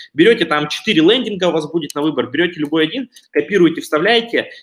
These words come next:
и людей, то есть, гоните на автовебинар. То есть у каждого из вас будет свой вебинар, вот, ну, то есть свой, свой, свой рефер-, с,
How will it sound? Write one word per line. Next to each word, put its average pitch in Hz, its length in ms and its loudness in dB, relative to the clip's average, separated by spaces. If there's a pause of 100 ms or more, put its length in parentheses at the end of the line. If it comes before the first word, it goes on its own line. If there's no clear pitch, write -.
(120)
и 175 100 -4
людей, 185 480 2
то 160 80 -2
есть, - 340 -4
гоните 190 500 2
на 143 220 -2
автовебинар. 131 580 -4 (160)
То 131 40 -2
есть 127 200 -4
у - 60 -6
каждого 190 340 0
из 131 100 0
вас 151 240 -2
будет 131 220 -6
свой 139 260 0
вебинар, 139 400 -4
вот, 127 120 -2 (140)
ну, 160 200 -2
то - 80 -2
есть - 160 -4
свой, 139 320 -2
свой, 151 340 0
свой 147 300 0
рефер-, 120 400 -2
с, 113 640 -6